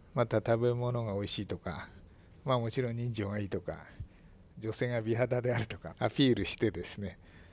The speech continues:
あの、大いに観光を盛り上げる、また富山県全体の活性化を図るというふうに活用したいと思います。で、そのためにもね、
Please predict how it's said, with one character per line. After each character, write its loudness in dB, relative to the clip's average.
あ 2
の、 0
大 8
い 6
に 0
観 -2
光 -2
を 0
盛 0
り 4
上 2
げ 0
る、 -6
ま -2
た 0
富 0
山 -2
県 -4
全 -4
体 0
の -4
活 0
性 4
化 6
を -2
図 4
る -2
と -10
い 0
う 0
ふ 0
う 0
に -4
活 0
用 2
し -4
た 4
い 2
と -8
思 -10
い -12
ま -10
す。 -14
で、 4
そ -2
の 0
た -4
め 2
に 4
も 0
ね、 -6